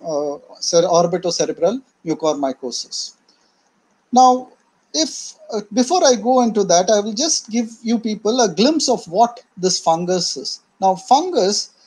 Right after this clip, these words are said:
is a type of ubiquitous organism which is present all over the place. It's there all over the place. They are eukaryotes,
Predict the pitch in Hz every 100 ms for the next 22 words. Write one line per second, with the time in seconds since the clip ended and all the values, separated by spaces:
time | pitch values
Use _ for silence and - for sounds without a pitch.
0 | _ 220 214 233 220 233 233 220 214 226
1 | 247 254 262 240 - - 190 214 233 214
2 | 175 - 180 220 _ _ _ _ 214 220
3 | 254 240 - 240 233 277 247 - 233 285
4 | 277 240 226 190 185 170 131 175 170 -
5 | 185 233 226 - 190 214 196 180 151 -
6 | 131 - - - - 208 208 226 226 214
7 | 180 156 190 - -